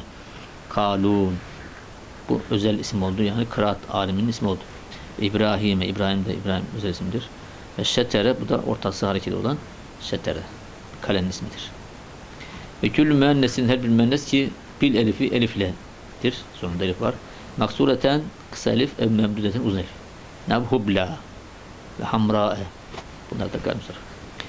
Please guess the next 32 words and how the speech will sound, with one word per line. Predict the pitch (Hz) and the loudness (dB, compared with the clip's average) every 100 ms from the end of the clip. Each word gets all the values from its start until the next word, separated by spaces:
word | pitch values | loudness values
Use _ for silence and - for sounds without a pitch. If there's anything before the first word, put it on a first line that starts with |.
| - - | -14 -2
Ve | 123 | 0
küllü | 143 147 | 4 6
alemin | 135 139 139 135 | 6 6 6 6
her | 131 | 4
bir | 127 | 6
alem | 123 151 | 4 2
ki | 120 139 | 2 0
fi | - 127 | 2 2
kendisine | 123 117 117 | 4 2 4
vardı | 117 123 | 4 2
ta'ut | 120 117 - | 2 0 2
te'nis. | 113 110 - - - - - - - 87 | 0 2 -2 -6 -12 -12 -10 -12 -8 0
Müennes | 107 113 - | 2 2 2
ta'sı | - - - | -2 -2 -6
var. | - - - - - - - | -10 -14 -16 -14 -14 -14 -2
Lafzan | 110 104 - 110 | 0 2 2 4
lafza, | 107 - 131 156 - - - - | 2 2 0 0 -6 -14 -14 -2
lafzında | 110 101 117 113 139 | -2 2 4 4 4
müennes | 127 117 117 - | 4 6 4 2
ta'sı | 95 - 90 | -2 0 -2
var. | 101 | 0
Nahu | 107 127 | 2 0
Fatımete | - 113 107 110 104 - - - - 104 | 2 2 2 0 0 -4 -6 -10 -14 -12
ve | |
Hamzete. | - 127 123 104 95 95 - - - - - - | -4 0 2 2 0 -4 -8 -12 -16 -14 -14 -4
Fatıma, | 101 92 104 147 147 | -4 0 0 0 2
Fatıma, | 123 120 147 101 - - - | 0 2 2 0 -4 -6 0
bayan. | 107 95 - - - - - - | 2 0 -6 -14 -16 -16 -12 -4
Ve | |
Hamzete, | 113 117 98 - | 2 4 4 2
Hamza | 110 101 131 | 2 4 4
erkek. | 127 - 113 | 4 2 0